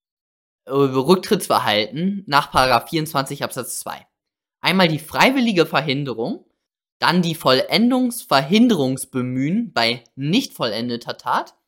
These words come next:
und Variante zwei von dem Satz zwei, die Vollendungsverhinderungsbemühen bei vollendeter Tat.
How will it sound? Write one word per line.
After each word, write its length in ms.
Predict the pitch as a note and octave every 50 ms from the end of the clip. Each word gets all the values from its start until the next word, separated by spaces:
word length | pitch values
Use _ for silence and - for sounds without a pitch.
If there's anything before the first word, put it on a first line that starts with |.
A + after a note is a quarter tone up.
| _ _ _ _ _ _ _ _ _ -
und 420 | E3+ G#3+ D4 G4 G4 F#4+ - - _ _ _ _ _ _ _ _ -
Variante 480 | - C3+ D3+ D#3 C#3+ C#3 D#3 D3+ D#3 D3
zwei 300 | - - - C#3 F3+ -
von 220 | - - C#3 C3
dem 120 | B2 B2 A#2
Satz 340 | A#2 A2 G#2+ - - -
zwei, 380 | - F2+ G2 A2 C3+ F#3+ C#4 - _ _ _ _ _ _ _ -
die 160 | - G#3 D#4
Vollendungsverhinderungsbemühen 2000 | - - A3+ G3+ F3 - - D3+ F#3+ A#3+ C#4+ E4 D4 C4+ - - F3+ D#3+ E3 G3+ G#3+ C4 C4+ A#3+ G#3+ G3+ F#3+ - - D3 C#3+ C#3+ C#3 C#3+ D#3+ G3 A#3+ - _ _ _ _ _
bei 400 | - D#3+ E3 F3 F#3+ G#3 G3+ _ _ _
vollendeter 880 | - - - - F3+ F3+ F3 C3+ D#3+ F3+ G3 G3+ F3 D#3 - - B2 -
Tat. 340 | - - E2+ C2+ - -